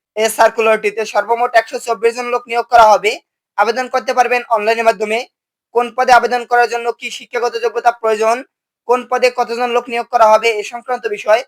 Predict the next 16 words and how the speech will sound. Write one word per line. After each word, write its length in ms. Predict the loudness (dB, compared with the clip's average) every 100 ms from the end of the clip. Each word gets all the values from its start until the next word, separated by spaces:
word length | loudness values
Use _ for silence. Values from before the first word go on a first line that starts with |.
| _ -8
বিস্তারিত 360 | -4 -2 -2 2
থাকছে 240 | 0 2 2 4
আজকের 280 | 4 0 -2
ভিডিওতে। 400 | 0 0 0 -2 -2 -4 -20
সার্কুলার 520 | 0 2 2 0 0 -2
সম্পর্কে 340 | -4 -2 -2
বিস্তারিত 400 | -2 -4 -4 -4 0
জানতে 280 | -2 0 -2
ভিডিওটি 400 | -2 0 0 0 -2
না 120 | -2
টেনে 260 | -2 -6 -8
শুরু 240 | -4 -4
থেকে 220 | -2 -4 -6
শেষ 200 | -8 -14
পর্যন্ত 360 | _ -6 -4 -4
দেখুন। 340 | -4 -2 -4